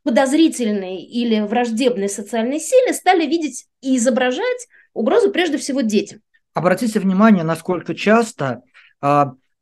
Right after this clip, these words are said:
Speaker 2: м, постоянно, э, значит, э, педалирует Путин, а теперь, кажется, и патриарх Кирилл, тему «Родителя номер один» и родителя номер два.
Speaker 1: Да-да-да, это ровно от этого, да, э, вот вся эта,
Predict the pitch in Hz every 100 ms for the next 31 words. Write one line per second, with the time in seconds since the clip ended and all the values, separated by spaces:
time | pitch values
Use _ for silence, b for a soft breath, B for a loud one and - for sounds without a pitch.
0 | _ 165 156 151 135 156 - 160 170 190
1 | 180 175 - 156 147 - 156 151 147 -
2 | 143 135 135 156 165 175 180 151 139 -
3 | B B - 190 - 143 120 b _ 135
4 | 156 139 156 - 165 135 139 - 143 131
5 | 147 143 - - 151 147 - 156 156 233
6 | 220 - _ - 180 165 147 160 - 156
7 | 151 156 147 - 143 202 220 156 139 190
8 | 165 156 156 160 160 156 147 226 381 403
9 | 339 262 285 330 403 370 349 330 302 320
10 | - 156 147 - 226 302 269 226 220 208
11 | 208 233 - 311 320 262 254 226 220 175